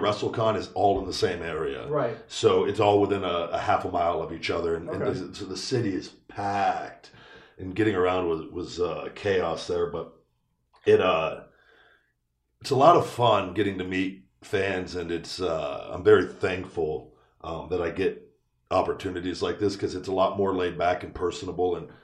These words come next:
Speaker 1: W W E, you know, uh, access and all that, it's a little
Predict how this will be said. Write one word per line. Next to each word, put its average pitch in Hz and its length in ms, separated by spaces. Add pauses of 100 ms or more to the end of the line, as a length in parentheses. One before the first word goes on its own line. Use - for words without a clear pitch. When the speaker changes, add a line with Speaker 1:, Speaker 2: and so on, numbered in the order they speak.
(200)
Speaker 1:
W 135 180
W 123 220
E, 101 340
you 98 140
know, - 60
uh, 80 320
access 98 480
and 95 80
all 85 140
that, 87 180
it's - 120
a 101 40
little 113 400